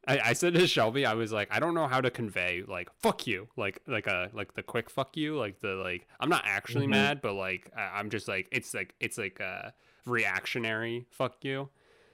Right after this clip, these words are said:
Speaker 2: Right.
Speaker 1: Um, sorry, I just made this entire episode not safe for work by saying, can we beat The Godfather? Can we say fuck more than a hundred and eighty-two times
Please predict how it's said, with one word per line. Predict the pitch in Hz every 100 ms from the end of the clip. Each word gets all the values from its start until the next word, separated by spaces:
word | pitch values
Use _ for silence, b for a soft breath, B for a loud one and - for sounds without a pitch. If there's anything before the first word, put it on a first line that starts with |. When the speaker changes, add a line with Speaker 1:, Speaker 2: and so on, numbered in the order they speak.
| b
Speaker 2:
Right. | 107 95 87 92
Speaker 1:
Um, | 90 92 - _ -
sorry, | - - 101 92
I |
just | 92 98
made | 101 92
this | 92 92 - - _
entire | 101 98 101 90
episode | 90 - 90
not | 87 87 90
safe | 92
for | 87
work | 87 87 87 -
by | 90
saying, | - 87 87 92 - _ - _ _ _ _ _ -
can | 123
we | 143
beat | 170 127 127
The |
Godfather? | 107 90 90 107 110 120
Can | 101
we | 101
say | - 113 110 110 -
fuck | _ 98 95
more | 95 95
than | 92 92
a | 92
hundred | 101 95 92
and | 92
eighty-two | 92 92 101
times | 92 87 90 101